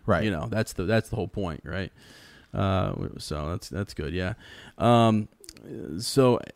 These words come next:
Speaker 2: after that, after that, he, he comments that, um, oh, he mentioned, you already mentioned that, that he's, that he's talking about him mocking out the stables.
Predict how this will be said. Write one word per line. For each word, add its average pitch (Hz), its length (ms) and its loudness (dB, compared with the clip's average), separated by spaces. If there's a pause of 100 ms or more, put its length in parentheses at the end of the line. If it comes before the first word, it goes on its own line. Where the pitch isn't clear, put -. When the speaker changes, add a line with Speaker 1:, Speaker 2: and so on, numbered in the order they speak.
(140)
Speaker 2:
after 139 380 2
that, 98 260 2
after 120 280 0
that, 104 160 2
he, 110 280 2
he 110 280 -2
comments 123 480 2
that, 101 380 -2
um, 92 400 -4 (1300)
oh, 104 240 2
he 110 60 4
mentioned, 104 360 -2
you 110 180 2
already 104 160 2
mentioned 101 260 -2
that, 98 80 -2
that 101 80 -2
he's, 101 160 -4
that 104 80 -2
he's 101 120 -2
talking 107 260 0
about 101 160 0
him 101 320 -2
mocking 113 340 2
out 107 160 0
the - 60 -8
stables. 113 760 4